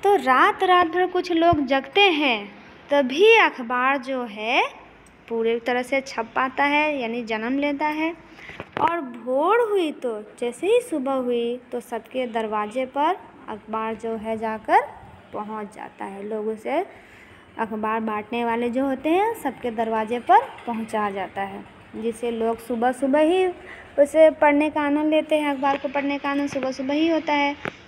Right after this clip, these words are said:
कोई जैसे चाय, चाय के प्याले के संग, है ना? तो, उम, अ, रात भर जगने के बाद अखबार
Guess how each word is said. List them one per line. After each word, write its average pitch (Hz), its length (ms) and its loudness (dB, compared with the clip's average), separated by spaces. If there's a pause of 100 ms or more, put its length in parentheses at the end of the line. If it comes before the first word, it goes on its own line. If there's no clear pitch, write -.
कोई 240 140 -2
जैसे 240 480 0 (380)
चाय, 226 420 4
चाय 226 260 0
के 226 140 -6
प्याले 233 320 0
के 233 140 -6
संग, 226 340 -6
है 262 180 -2
ना? 466 80 -2 (680)
तो, 269 140 2
उम, 240 320 -4 (1200)
अ, 233 340 0 (120)
रात 247 240 4
भर 269 200 -4
जगने 254 420 -4
के 254 140 -8
बाद 240 360 -2 (360)
अखबार 233 360 -2